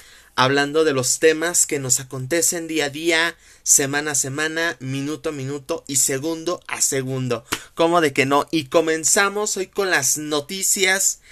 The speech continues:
suculentas del día. Estamos con lo suculento del día,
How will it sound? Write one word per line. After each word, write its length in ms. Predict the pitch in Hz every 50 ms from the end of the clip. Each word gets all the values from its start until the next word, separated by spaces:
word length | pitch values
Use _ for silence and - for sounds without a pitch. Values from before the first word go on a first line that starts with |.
| - - - - - -
suculentas 1200 | - - - - 175 170 131 - 175 170 165 165 165 165 170 165 165 147 - 160 147 139 - -
del 240 | 131 123 113 110 110
día. 400 | 110 110 107 101 98 - - - - _ _ - - - - -
Estamos 640 | - 143 131 - - 185 180 175 180 180 180 - -
con 240 | - 156 143 143 143
lo 80 | 143
suculento 720 | 135 - - 147 135 131 147 147 147 147 147 147 139 156 147
del 200 | 131 117 117 113
día, 340 | 123 127 131 131 131 131